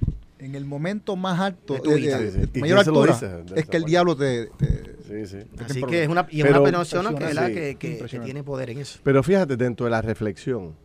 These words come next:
Speaker 3: y
Speaker 2: Ujú.
Speaker 3: dentro del análisis, este, es un buen momento para seguir exhortando que aquellos que tienen un micrófono de frente,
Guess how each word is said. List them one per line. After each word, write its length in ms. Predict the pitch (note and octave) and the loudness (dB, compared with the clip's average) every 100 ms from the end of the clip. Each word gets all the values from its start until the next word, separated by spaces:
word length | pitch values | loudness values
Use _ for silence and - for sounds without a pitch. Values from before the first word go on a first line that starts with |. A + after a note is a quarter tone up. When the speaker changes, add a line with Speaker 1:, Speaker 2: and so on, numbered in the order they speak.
| _ | _
Speaker 3:
y 40 | A#2+ | -4
Speaker 2:
Ujú. 80 | A2 | -2
Speaker 3:
dentro 340 | A2 G#2 G#2 | 0 -2 -2
del 100 | G2+ | 0
análisis, 580 | F#2+ G#2 G#2+ F#2+ F2 D#2+ - _ _ _ - | 0 -2 -4 -6 -10 -14 -16 _ _ _ -10
este, 800 | G2+ - - G2 F#2+ F#2 F#2+ - | -8 -8 -8 -6 -4 -4 -6 -6
es 60 | G#2+ | -4
un 140 | B2+ | -2
buen 140 | B2 | -2
momento 500 | A#2+ A#2 A#2+ G#2+ B2 | -2 -4 -4 -6 -6
para 600 | G2 G#2 G2 F#2+ F#2 F2+ F#2 | -4 -2 0 0 -2 -4 -6
seguir 320 | G#2+ G2 G#2 | -4 -2 -2
exhortando 640 | A2 - G#2 G2 A2 F#2+ | -2 -4 -8 -6 -6 -6
que 100 | F2 | -10
aquellos 320 | F2+ F#2 G#2 G#2 | -8 -4 -4 -4
que 140 | G#2+ | -6
tienen 240 | G2+ G#2+ | -4 -4
un 120 | G#2 G2+ | -4 -6
micrófono 440 | G2 G#2 - G2+ | -8 -12 -12 -10
de 120 | F#2+ | -10
frente, 340 | F#2 F#2 E2+ | -8 -10 -12